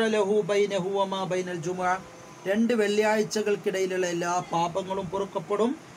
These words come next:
വഫദലു സലാസത്തി അയ്യാം, മൂന്ന് ദിവസം ഇബാദത്ത് ചെയ്തതിൻ്റെ കൂലിയും അവന് ലഭിക്കും. അപ്പോൾ എല്ലാവർക്കും മനസ്സിലായി എന്ന് വിചാരിക്കുന്നു. ഈ ബാബിലെ പരമാവധി പോയിന്റ്സുകൾ ഉൾക്കൊള്ളിക്കാൻ ഞാൻ ശ്രമിച്ചിട്ടുണ്ട്. അപ്പോൾ നന്നായിട്ട് പഠിക്കുക.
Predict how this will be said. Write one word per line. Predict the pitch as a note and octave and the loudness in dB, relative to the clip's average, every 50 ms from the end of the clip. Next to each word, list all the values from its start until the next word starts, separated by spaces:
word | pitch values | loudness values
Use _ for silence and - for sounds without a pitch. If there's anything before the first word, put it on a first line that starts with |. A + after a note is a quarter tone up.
| - - - | -16 -2 2
വഫദലു | C4+ D4 C#4+ B3+ B3+ A#3+ A3 A#3 A3+ A3 G#3+ | 2 2 4 4 2 2 4 4 2 2 2
സലാസത്തി | G#3 G3+ G3+ G3 F#3 D#3 F#3+ F3 E3 F#3+ F3 | 2 2 2 2 0 -2 -4 -6 -6 -4 -4
അയ്യാം, | F3 F3 F3 E3+ E3+ D#3+ D#3 C#3+ C#3 - - - - - - F3+ | -4 -2 -2 0 0 0 -2 -2 -6 -12 -18 -20 -18 -12 -6 -2
മൂന്ന് | G3+ A3+ C4 C4 B3+ B3 F#3+ G#3 | 0 2 2 2 0 -2 0 0
ദിവസം | G#3 G3 G#3 - - G#3 G3+ G3 G3 G3 F#3+ - - - - - F3 E3 | 2 2 2 0 0 0 0 -2 -2 -6 -14 -16 -20 -16 -10 -6 -4 -2
ഇബാദത്ത് | D#3+ F3+ F#3 G3+ G#3+ A3 A3 A3 A3+ - - | 0 2 2 2 2 2 0 -2 -2 -2 -2
ചെയ്തതിൻ്റെ | G3 F#3+ F3 F#3 F3 D#3+ F#3 F3 F3 E3+ - | -2 -2 0 -2 -4 -4 -4 -6 -6 -6 -4
കൂലിയും | - E3 E3+ E3 E3+ E3+ D#3+ D#3+ D#3 | -4 -4 -2 0 0 0 0 -2 -2
അവന് | D3+ D3+ D#3 D#3 D3+ D3 | -4 -4 -4 -4 -4 -4
ലഭിക്കും. | C#3+ D3 D3 - - D3+ C#3+ C#3 C3 C3 - - - - - - - - - - - - - - - - - - - - | -6 -6 -8 -10 -8 -8 -8 -8 -8 -12 -14 -16 -20 -20 -20 -20 -20 -20 -20 -20 -20 -20 -20 -20 -20 -20 -20 -20 -16 -8
അപ്പോൾ | C#3+ F3+ G3 G#3+ A3 F#3+ | -4 -2 -2 0 0 0
എല്ലാവർക്കും | F3 E3+ E3+ E3+ E3 E3 E3 D#3+ E3 D#3 D#3 | 0 0 0 0 0 -2 -4 -4 -4 -4 -4
മനസ്സിലായി | D3+ D3+ - - E3 F3 E3 F3 E3+ | -4 -4 -6 -6 -6 -4 -4 -4 -4
എന്ന് | D#3+ E3+ E3 | -4 -4 -4
വിചാരിക്കുന്നു. | E3 D3+ E3 D#3+ D#3+ D#3+ D#3 - E3+ E3 E3+ F3+ G3+ A3 - - - - - - F3 | -4 -4 -4 -4 -4 -4 -6 -6 -6 -4 -4 -4 -4 -6 -8 -12 -16 -18 -10 -6 -4
ഈ | E3+ E3 | -2 0
ബാബിലെ | E3+ E3+ E3+ D#3+ E3+ F#3 F3+ D#3 | 0 0 0 0 -2 -2 -4 -2
പരമാവധി | F3+ E3+ E3 E3 F3+ F#3+ G3+ A3 A3+ A3+ A3+ - G3 | -2 -2 -2 -2 -2 0 0 0 0 -2 -2 -2 0
പോയിന്റ്സുകൾ | F#3 F3 E3+ E3 D#3+ - F3+ E3 E3+ E3 D#3+ | 0 0 0 -4 -6 -6 -6 -4 -4 -2 -4
ഉൾക്കൊള്ളിക്കാൻ | D#3+ D#3+ - E3 E3 D#3 - E3 E3 | -4 -4 -4 -6 -6 -4 -4 -6 -4
ഞാൻ | E3 E3 D#3+ - | -4 -6 -6 -6
ശ്രമിച്ചിട്ടുണ്ട്. | D3+ D3+ D#3 D3 - - - - E3 D#3 D#3+ F3+ G3+ G3+ - - - - - | -6 -6 -6 -6 -8 -10 -10 -6 -4 -4 -2 -2 -4 -4 -8 -14 -16 -12 -8
അപ്പോൾ | D#3+ D3+ F3 E3 | -6 -4 -2 -2
നന്നായിട്ട് | D#3+ D#3+ D#3+ D#3+ D#3+ E3 D3+ F3 D#3 | 0 0 0 0 0 -2 -4 -4 -6
പഠിക്കുക. | E3+ D#3 D3+ D3 - - F3+ | -4 -4 -4 -4 -2 0 0